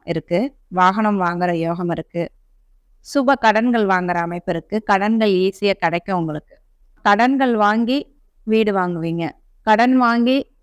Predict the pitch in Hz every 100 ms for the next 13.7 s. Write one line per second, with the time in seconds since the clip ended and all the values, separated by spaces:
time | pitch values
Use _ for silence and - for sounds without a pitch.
0 | 196 185 202 196 180 175 170 165 170 175
1 | - _ _ _ _ _ 220 220 269 311
2 | 277 247 233 240 240 208 185 190 175 165
3 | 160 160 165 160 _ _ _ _ _ _
4 | _ _ 214 254 302 302 285 254 226 196
5 | 185 190 196 196 180 185 190 175 170 170
6 | 175 - - 170 - - - _ _ _
7 | - 226 262 277 262 233 208 196 185 180
8 | 180 185 175 180 190 208 233 220 202 -
9 | 170 175 165 - 170 160 165 160 165 165
10 | 165 - 190 170 175 - - _ _ _
11 | - _ _ _ _ _ _ - 220 226
12 | 214 214 220 220 247 240 208 208 202 202
13 | 196 170 170 170 - 160